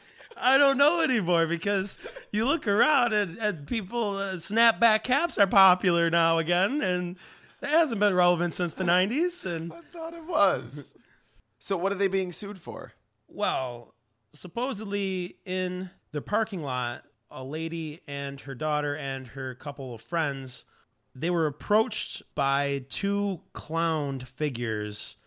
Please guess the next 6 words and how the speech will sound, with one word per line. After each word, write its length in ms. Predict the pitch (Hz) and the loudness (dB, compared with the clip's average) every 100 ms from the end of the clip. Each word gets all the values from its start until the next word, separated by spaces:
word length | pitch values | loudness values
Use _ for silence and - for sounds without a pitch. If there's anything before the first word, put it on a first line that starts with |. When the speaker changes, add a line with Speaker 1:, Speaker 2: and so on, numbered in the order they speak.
| _ | _
Speaker 2:
Clowned 520 | - 120 101 104 107 117 | -14 -12 -10 -10 -14 -16
figures? 340 | - 110 113 | -14 -12 -2
Speaker 1:
Yeah, 360 | 151 139 113 113 - - _ - 160 151 | 2 4 2 0 -6 -20 _ -20 -20 -14
that 340 | 135 156 143 - | 0 2 4 4
are 540 | 135 131 127 127 120 147 - - - | 4 6 4 2 -2 -6 -16 -20 -14
supposedly 840 | 139 143 202 190 170 156 139 123 | -10 0 4 4 4 2 2 0